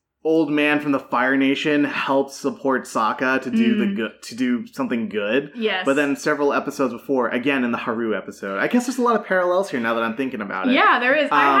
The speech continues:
Speaker 2: had the same thought, honestly.
Speaker 1: Yeah, and then the Earth Kingdom, the old Earth Kingdom old man just freaking, just, you know, sells them out immediately.
Speaker 2: Yeah, so it was very interesting. They both,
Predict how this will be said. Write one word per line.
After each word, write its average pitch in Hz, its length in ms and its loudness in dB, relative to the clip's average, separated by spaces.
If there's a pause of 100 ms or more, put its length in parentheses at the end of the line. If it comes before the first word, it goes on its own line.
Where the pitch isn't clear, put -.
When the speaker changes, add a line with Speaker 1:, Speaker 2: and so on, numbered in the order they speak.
(120)
Speaker 2:
had 339 100 0
the 339 40 -6
same 294 340 2
thought, 254 220 2
honestly. 226 560 2
Speaker 1:
Yeah, 220 60 2
and 180 100 2
then 196 140 2
the 175 300 2
Earth 220 260 4
Kingdom, 151 760 2 (240)
the 180 100 0
old 254 260 4
Earth 233 220 4
Kingdom 180 260 2
old 151 180 4
man 147 300 2
just 151 180 -2
freaking, 170 640 0
just, - 420 -4
you 180 120 0
know, 165 120 4
sells 190 380 2
them 220 120 2
out 247 220 4
immediately. 151 760 2
Speaker 2:
Yeah, 247 540 2 (120)
so 240 340 2
it 262 80 2
was 302 220 0
very 330 200 0
interesting. 269 300 0
They 302 100 2
both, 427 240 0